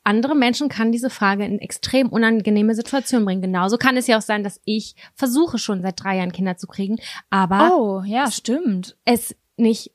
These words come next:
Speaker 1: kriegen kann.
Speaker 2: Ja, guck mal,
Speaker 1: Und
Speaker 2: aber
Speaker 1: das ist
Speaker 2: vielleicht
Speaker 1: verletzend.
Speaker 2: spürst, vielleicht weißt du auch, also du hast ja voll oft auch so verschiedene Emotionen von anderen Leuten oder Ansichten total stark auf dem Schirm. Und mir ist es so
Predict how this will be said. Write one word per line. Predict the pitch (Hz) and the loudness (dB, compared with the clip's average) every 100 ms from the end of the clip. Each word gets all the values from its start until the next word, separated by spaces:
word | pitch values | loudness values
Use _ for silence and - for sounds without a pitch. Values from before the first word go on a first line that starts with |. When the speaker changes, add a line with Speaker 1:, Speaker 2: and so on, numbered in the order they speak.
| - | -8
Speaker 1:
kriegen | - 285 | -4 -4
kann. | - 277 226 | -4 -2 2
Speaker 2:
Ja, | 311 | 0
guck | - 427 | 2 -2
mal, | 320 247 | 2 2
Speaker 1:
Und | 277 | 4
Speaker 2:
aber | 294 | 4
Speaker 1:
das | - | 2
ist | 311 | 2
Speaker 2:
vielleicht | 339 320 | 4 6
Speaker 1:
verletzend. | 294 262 - 175 165 | 4 2 -2 -6 -4
Speaker 2:
spürst, | - - 392 494 - | -4 2 4 2 -2
vielleicht | 294 277 - | 0 0 0
weißt | 240 302 381 - | 2 4 2 0
du | |
auch, | 202 262 | 0 2
also | - 240 247 | 0 -2 -2
du | 285 302 | -2 -2
hast | 277 | -2
ja | 269 247 | -2 -6
voll | - 302 | -2 -2
oft | 254 254 - | -2 -4 -2
auch | 247 | -2
so | 254 233 | -2 -6
verschiedene | 226 220 285 262 247 | -6 -6 -4 -2 0
Emotionen | 226 226 - 262 262 233 - | -2 -2 -2 2 2 2 -4
von | - 214 | -6 -2
anderen | - 247 226 | 0 2 4
Leuten | 220 262 262 | 4 4 4
oder | 220 208 | 0 2
Ansichten | 226 262 240 233 - 233 | 2 0 0 -6 -6 -6
total | 226 214 - 233 233 | -6 -8 0 0 2
stark | - 226 226 | 0 0 0
auf | 214 | -4
dem | 214 | -4
Schirm. | 196 269 262 185 180 - 226 | -2 2 4 2 -2 -14 -8
Und | - | 0
mir | 233 269 | 2 2
ist | 262 | 0
es | 233 | -8
so | 226 | -10